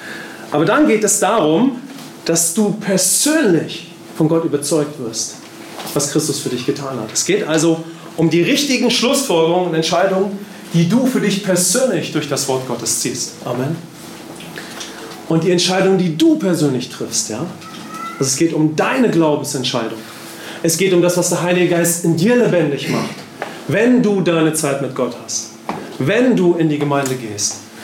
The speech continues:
wenn du im Lobpreis bist, wenn du eine Predigt hörst, ja? Es geht darum, dass du beginnst zu laufen durch das, was der Heilige Geist in dir lebendig macht. Und dass du beginnst, darin zu stehen. Amen. Könnt ihr das nachvollziehen? Ja?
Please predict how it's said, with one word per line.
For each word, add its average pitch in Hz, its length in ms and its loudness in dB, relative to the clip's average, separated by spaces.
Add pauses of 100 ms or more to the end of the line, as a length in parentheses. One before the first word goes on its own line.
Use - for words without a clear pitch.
wenn 220 240 4
du 214 120 4
im 180 120 4
Lobpreis 160 460 2
bist, 127 200 -2
wenn 190 140 2
du 208 80 4
eine 160 220 2
Predigt 127 420 -4 (320)
hörst, - 420 -2
ja? 113 220 -6 (720)
Es 180 220 0
geht 240 260 2
darum, 220 720 4 (160)
dass 175 160 2
du 175 80 2
beginnst 208 400 2
zu 185 80 2
laufen 208 540 6
durch 190 200 2
das, 247 300 2
was 208 180 4
der - 160 0
Heilige 208 360 4
Geist 196 380 2
in 175 120 4
dir 143 160 4
lebendig 151 480 0
macht. 110 180 -10 (800)
Und 139 60 2
dass 160 160 2
du 160 60 -2
beginnst, 170 420 2
darin 147 260 0
zu 156 140 -4
stehen. 202 360 0 (360)
Amen. 143 320 0 (720)
Könnt 147 140 0
ihr 160 60 2
das 156 160 -4
nachvollziehen? 185 640 -2
Ja? 175 80 -4